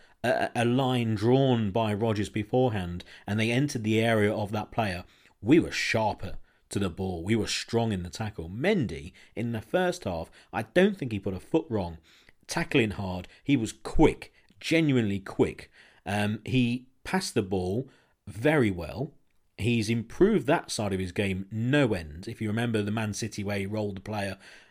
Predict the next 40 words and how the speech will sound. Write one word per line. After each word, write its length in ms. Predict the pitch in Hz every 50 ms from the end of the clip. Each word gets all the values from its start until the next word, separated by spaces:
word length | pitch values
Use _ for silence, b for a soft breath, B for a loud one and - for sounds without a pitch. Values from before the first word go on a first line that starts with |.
| B B B
and 160 | 98 98 104
then 160 | 104 101 98
set 320 | - - 120 104 - -
off, 280 | 107 95 - - - -
um, 360 | 101 101 98 95 92 95 - -
for 240 | - - 120 110
the 80 | 92 95
goal, 380 | 87 110 120 98 82 80 90 - _ _ _ _ _ _ _ _ _ _ _ - _ -
for 140 | 95 - 104
one 160 | 95 107 117
of 80 | 123 90
those 160 | 90 85 82
goals. 320 | - - 85 85 85 - B B B B B B B B
Um, 300 | 135 143 139 143 143 - _ _ _ _ _ -
his 180 | - 135 135 -
passing 460 | - - - 202 190 - - 143 120
was 140 | 107 92 -
good. 280 | - 101 98 120 - - B B B
He, 300 | - 156 170 147 123 - _ _
he 140 | - 131 123
got 260 | 107 113 110 - -
forward. 500 | - - - 110 101 92 95 117 180 185 - B B B
He 160 | B 160 143
broke 440 | 117 - - 117 120 123 127 - -
the 80 | 120 113
line 420 | 107 110 104 98 101 123 160 160
beyond 460 | 147 143 127 120 113 110 104 104 98
Tielemans, 560 | - - 127 117 104 95 92 104 131 165 -
who 120 | 120 120 110
then 220 | 107 110 107 104
went, 160 | 101 95 98
"Okay, 300 | 104 127 - - 110 147
I'll 160 | 143 123 139 139
stand 260 | - - 131 131 127
back 220 | 180 202 190 -
here. 100 | 185 180
You 140 | 117 123 143
know, 80 | 123 120
I'll 120 | 147 156
wait." 340 | 104 107 123 165 160 -